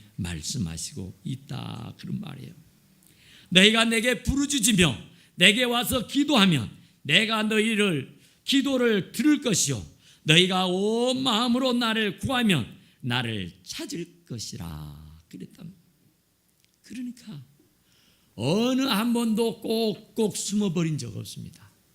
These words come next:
구할 때마다, 찾을 때마다, 두드릴 때마다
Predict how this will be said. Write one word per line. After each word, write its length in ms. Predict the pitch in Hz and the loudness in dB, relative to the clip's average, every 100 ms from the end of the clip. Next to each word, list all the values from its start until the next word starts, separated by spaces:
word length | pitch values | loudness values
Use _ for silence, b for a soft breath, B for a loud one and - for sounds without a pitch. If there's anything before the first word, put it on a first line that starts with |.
| _ b b b b _ _ _ _ | _ b b b b _ _ _ _
구할 400 | - 214 254 202 | 8 10 6 -2
때마다, 580 | 254 220 190 160 147 139 | -4 -4 -4 -6 -8 -10
찾을 460 | - - 269 269 | -12 -8 -8 -8
때마다, 600 | 190 214 165 151 151 120 - b b _ | -6 -6 -6 -8 -10 -14 -18 b b _
두드릴 640 | - 208 208 254 262 254 | -4 -2 -2 -2 -2 -2
때마다 640 | - 220 185 160 139 107 | -2 -2 0 -2 -4 -8